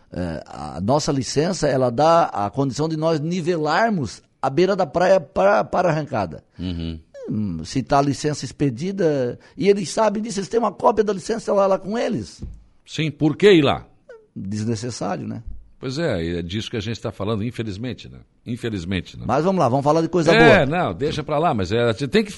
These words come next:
Speaker 2: tem que dar, tem que registrar isso também, porque eu também acho um absurdo. Ah, prese-, preservar o meio ambiente, fiscalizar é uma coisa, agora, isso aí já é um absurdo, já é
Speaker 1: Nós
Speaker 2: exa-,
Speaker 1: fomos na
Speaker 2: exagero.
Speaker 1: se-,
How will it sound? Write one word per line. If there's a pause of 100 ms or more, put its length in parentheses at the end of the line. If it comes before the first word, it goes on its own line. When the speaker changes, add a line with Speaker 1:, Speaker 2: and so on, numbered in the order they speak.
(120)
Speaker 2:
tem
que
dar,
tem
que
registrar
isso
também, (220)
porque
eu
também
acho
um
absurdo. (400)
Ah,
prese-,
preservar
o
meio
ambiente,
fiscalizar
é
uma
coisa,
agora,
isso
aí
já
é
um
absurdo,
já
é (120)
Speaker 1:
Nós
Speaker 2:
exa-,
Speaker 1:
fomos
na (120)
Speaker 2:
exagero.
Speaker 1:
se-,